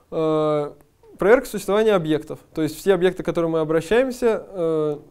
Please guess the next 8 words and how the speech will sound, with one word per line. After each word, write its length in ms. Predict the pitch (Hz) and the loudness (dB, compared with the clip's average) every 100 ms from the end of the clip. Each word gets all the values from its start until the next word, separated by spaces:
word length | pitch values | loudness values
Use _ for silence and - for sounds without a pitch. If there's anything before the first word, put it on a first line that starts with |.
| - | -4
мы 200 | 175 165 | 0 0
обращаемся 500 | 165 156 160 160 - | -2 -4 -4 -6 -8
к 20 | |
ним 120 | 151 | -6
не 60 | 151 | -6
вслепую, 540 | - 151 208 247 247 - _ _ _ _ _ _ _ _ _ _ | -8 -8 -6 -6 -8 -16 _ _ _ _ _ _ _ _ _ _
а 440 | 175 165 185 170 - - _ _ _ | -4 -2 0 -2 -6 -20 _ _ _
м-, 140 | - | -14